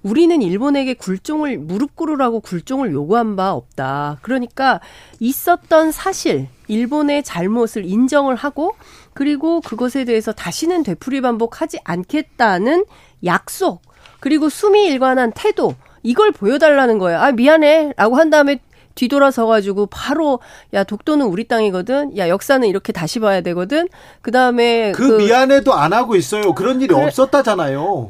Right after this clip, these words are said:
Speaker 1: 그러니까요. 아니, 그, 그래도 이제 이전에 뭐 김대중 오부치 등등 해서
Speaker 2: 네.
Speaker 1: 몇 차례 뭐 이제 계기별로 뭐 반, 뭐 이렇게 사과를 하긴 했었죠. 그렇지만 늘 이렇게 뒤통수 치는 방식으로 하는 것에 대해서,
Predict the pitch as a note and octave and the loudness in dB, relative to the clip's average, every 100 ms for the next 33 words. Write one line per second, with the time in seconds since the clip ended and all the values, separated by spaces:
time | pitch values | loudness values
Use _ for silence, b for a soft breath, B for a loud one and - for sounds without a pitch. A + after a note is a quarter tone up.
0 | - C#4+ F#4 F#4+ B3+ F#3+ D#3 B3+ B3+ - | -2 2 2 2 0 -2 0 0 0 -2
1 | - - C4+ D#4+ F4 A#3+ A#3+ G#3 G3 C#4+ | -4 -2 -2 2 0 0 -4 -6 -4 2
2 | C#4+ A#3+ G#3+ G#3 F#3 F3+ F#3 A3+ G#3+ F#3 | 4 4 0 -2 -4 -6 -4 -2 0 -2
3 | F3+ - F#3 F#3+ G3 G#3+ A#3+ F3+ D#3+ E3+ | -4 -10 -6 -4 0 0 2 2 2 0
4 | C#4 C#4 G3 F#3 G#3+ F3 E3+ E3+ F3+ F3 | -2 0 0 0 -2 -2 -4 -4 -6 -8
5 | - F#3+ C#4+ B3+ G3 E3 F#3 F3+ D3 E3 | -6 -2 2 2 2 2 -2 -2 -2 -4
6 | D#3 F3 F#3 - - F3+ F3 F#3 - E4 | -4 -6 -6 -8 -10 -8 -6 -8 -4 2
7 | E4+ D4 D4+ D4 C4+ D4 C4 - F#3 A#3 | 2 2 -2 -4 -4 -4 -8 -6 -6 -6
8 | - A#3+ G3+ B3 C#4+ G3+ A3 B B B | -4 -4 -2 -2 -2 -2 -4 B B B
9 | - G3 - F4+ - D#4 C#4 A3+ D3+ E3+ | -12 -8 -4 -4 -4 -2 -2 -2 -4 -4
10 | - B3 G#3 E3+ E3 G3 G#3 C#4+ C#4+ C4+ | -4 -4 -4 -2 -2 0 0 0 -2 -2
11 | G#3+ A3 F#3 D#3+ E3 C4+ E4+ | -2 0 -2 -4 -4 0 0